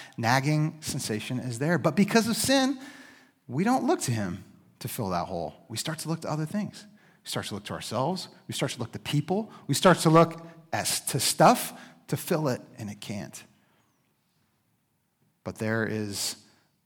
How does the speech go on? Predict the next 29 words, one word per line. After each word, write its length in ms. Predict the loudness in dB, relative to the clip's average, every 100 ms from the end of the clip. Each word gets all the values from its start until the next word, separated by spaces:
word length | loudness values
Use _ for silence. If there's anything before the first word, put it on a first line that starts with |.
| _
that 200 | -6 -6
hole 480 | -4 -2 -2 -4 -12 -20 -18
that 120 | -14
Christ 320 | -12 -10 -8
has 120 | -10
come 340 | -10 -10 -10 -12 -18
to 100 | -20
fill. 500 | -18 -16 -14 -14 -12
And 100 | -6
not 200 | -2 -2
just 280 | -2 -6 -4
fill, 220 | -6 -6
but 160 | -6 -10
to 80 | -12
overflow, 760 | -12 -12 -12 -14 -14 -12 -14 -16 -20 _ _
he 100 | -18
says. 420 | -12 -12 -12 -14 -18 _ _ _ _
River 320 | -4 -2 -2 -4
of 120 | -4
living 340 | -6 -8 -10
water 380 | -12 -14 -14 -18 -20 _ _ _
to 100 | -10
overflow. 480 | -8 -8 -10 -10 -6
This 120 | -2 0
is 60 |
what 140 | 0 2
Saint 220 | 2 4
Augustine 440 | 2 2 -2 -2
said 360 | -4 -4 -6